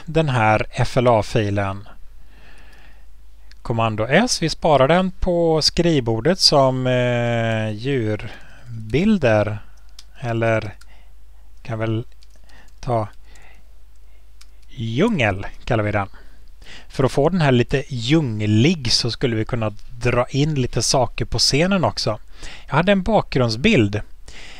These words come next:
Eh, som vi ser här borta så är min, eh, scen åttahundra gånger femhundra pixlar stor. Om vi tar den här bilden som jag hade tänkt använda som bakgrundsbild och tar fram lite properties på den,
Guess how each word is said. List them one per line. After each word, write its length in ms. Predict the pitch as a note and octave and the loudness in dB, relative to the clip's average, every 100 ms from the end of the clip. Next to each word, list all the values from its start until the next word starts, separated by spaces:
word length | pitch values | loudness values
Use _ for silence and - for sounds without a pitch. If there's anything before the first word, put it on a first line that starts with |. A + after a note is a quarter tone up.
| - - | -16 -2
Eh, 380 | C#3 D3+ D#3 D#3+ - - | 4 6 6 4 -2 -2
som 300 | - F3+ F3+ | 2 4 4
vi 100 | F3+ | 4
ser 340 | - A#3 C4 | 4 6 4
här 220 | F#3+ D3 | 4 2
borta 480 | B2 - - B2 F#3 | 2 -2 2 4 4
så 240 | - - E3 | 2 0 0
är 260 | E3 D#3+ | 2 2
min, 420 | D3+ C#3 B2 B2 A#2+ | 4 2 2 2 2
eh, 380 | A#2+ A#2+ A#2+ - | 4 6 6 4
scen 880 | - - - B2+ A2 G#2+ F3 A#3 A3+ - - - | 0 2 4 4 2 2 4 4 2 0 -8 0
åttahundra 640 | F#3 - F3 E3 D#3+ A#2 | 0 2 2 2 2 0
gånger 240 | A2+ A#2 A#2 | 0 -2 -2
femhundra 540 | - G3+ F#3+ A#2 G#2 | 0 2 2 0 0
pixlar 440 | - - - A2+ | 0 0 0 0
stor. 360 | G#2 - G#2+ G#2+ - - - - - - - | 0 -2 -4 -4 -12 -14 -14 -12 -12 -12 -14
Om 240 | - C#3+ | -6 -2
vi 60 | D#3 | 0
tar 220 | - A3+ | 2 2
den 120 | A3+ | 2
här 80 | E3+ | 2
bilden 440 | B2+ F#3 A#3 G3 | 4 6 6 6
som 140 | - C#3+ | 2 2
jag 40 | |
hade 120 | A#2+ | 2
tänkt 320 | A2+ C3 A2 C3+ | 4 2 2 0
använda 300 | A#2 G#2 G#2 | 0 0 0
som 200 | - A#2+ | 0 0
bakgrundsbild 760 | D#3 - B2+ G#2+ - G3+ G#3+ | 0 0 -2 -2 0 0 2
och 100 | F#3+ | 0
tar 100 | - | -2
fram 240 | - C3+ A2+ | 0 0 0
lite 200 | A2 B2+ | 0 0
properties 500 | - A3 G#3+ F3+ - | 2 0 0 -2 -2
på 140 | F#3 | 4
den, 320 | C3+ G#2 F#2+ | 6 6 2